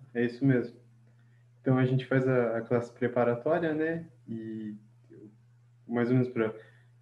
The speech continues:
uma, uma introdução pra ter uma ideia de como que funciona, que,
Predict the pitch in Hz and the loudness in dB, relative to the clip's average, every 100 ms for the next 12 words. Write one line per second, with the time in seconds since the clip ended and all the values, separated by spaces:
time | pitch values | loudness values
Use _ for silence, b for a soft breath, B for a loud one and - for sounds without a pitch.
0 | - 123 131 127 127 135 135 139 139 - | 0 2 6 6 6 6 4 4 0 0
1 | 131 147 127 127 123 117 117 117 117 - | 0 0 -2 -2 -2 0 2 2 -2 -4
2 | 117 113 - 117 113 - 113 127 135 120 | -4 -4 -8 -8 -8 -4 0 2 4 2
3 | 113 - - | -2 -8 -20